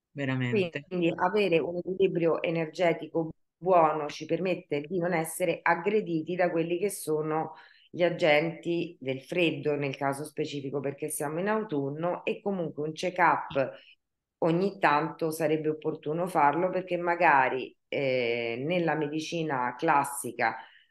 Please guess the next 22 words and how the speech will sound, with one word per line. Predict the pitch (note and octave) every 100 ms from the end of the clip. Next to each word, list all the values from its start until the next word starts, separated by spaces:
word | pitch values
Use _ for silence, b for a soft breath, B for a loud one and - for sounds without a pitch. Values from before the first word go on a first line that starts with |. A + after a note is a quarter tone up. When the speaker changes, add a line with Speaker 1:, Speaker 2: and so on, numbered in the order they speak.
| _ _ -
Speaker 2:
si | E3+
riesce | E3 F3 E3 E3 D#3
a |
individuare | C#3+ C#3+ D3+ D3+ E3+ D#3 C#3 C#3 C3+ B2+ - -
la, | C#3+ C#3+ C#3+ C3 B2+ - -
eh, | A2+ A#2+ A#2+ A#2+ A#2 A#2 A#2 A2+ A2+ A2+
lo | C#3+
squilibrio | D#3 - F3 F3 E3+ C#3 C#3 C3
solo | C3+ - - G#3+ G3+ E3 C#3+ B2+ B2+
ed | D3+ D3
esclusivamente | D3 D3 C#3+ D3 D#3 E3 D#3+
una | C#3+
volta | C#3 D#3 D#3 C3+
che | D3+
è | D3
manifesto, | C#3 C3 D3+ D#3 C#3 B2 - - E3 F#3+ F#3 B B _ _
con | A3+ G#3+
la | F3+ D#3
biorisonanza | E3+ F3+ G#3 A3 G3+ D#3+ E3+ G3
riusciamo | F#3+ F#3+ F#3 D3+ F3
a | F3+
vederlo | F#3+ D3+ C3 C3 D#3+ F3+ F3+ -